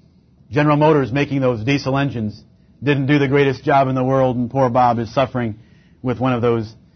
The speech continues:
diesel engines. Money answereth all things. If Bob could go down and write a check for a new car,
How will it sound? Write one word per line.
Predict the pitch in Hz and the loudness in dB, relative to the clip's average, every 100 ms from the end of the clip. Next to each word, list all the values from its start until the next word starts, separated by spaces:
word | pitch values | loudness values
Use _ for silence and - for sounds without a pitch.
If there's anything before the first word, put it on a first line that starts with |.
| _ 110 | _ 0
diesel | 139 135 120 | 2 2 2
engines. | 123 117 98 85 82 - _ _ _ _ | 2 0 -4 -8 -12 -20 _ _ _ _
Money | 123 165 175 | 0 2 4
answereth | 165 160 165 156 | 4 2 0 2
all | 147 147 139 | 4 4 4
things. | 123 143 113 87 80 - _ _ _ _ _ _ _ _ - | 2 -2 -2 -6 -12 -20 _ _ _ _ _ _ _ _ -16
If | 98 | -4
Bob | 110 135 123 | 2 4 2
could | 120 | 0
go | 135 | 2
down | 127 135 | 2 2
and | 123 | 2
write | 131 | 2
a | 127 | 0
check | 107 135 131 | 0 0 -2
for | - 120 | -4 -2
a | |
new | 139 | -2
car, | 135 143 135 139 | 0 2 2 0